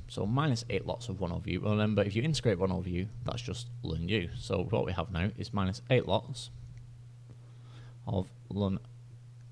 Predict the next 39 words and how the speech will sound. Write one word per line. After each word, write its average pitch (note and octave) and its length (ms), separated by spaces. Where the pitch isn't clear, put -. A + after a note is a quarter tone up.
u, B2 380
like F#2 260
that. C#3 160
So - 120
that's - 160
just - 140
the - 100
absolute - 380
signs B2+ 320
here. E3+ 220
Plus - 280
two B2+ 180
lots G2 260
of - 60
the F#2 80
integral E2+ 300
of E2+ 60
one. F2 220
So F#2 320
'cause G#2+ 140
we're G#2 180
integrating E2 340
with C#2+ 100
respect - 280
to - 120
u, A2 100
this A#2+ 140
is - 100
just - 160
gonna - 100
be - 240
u, B2+ 260
so A2 200
two - 260
times - 380
u - 120
plus - 360
two - 160
u. F2 320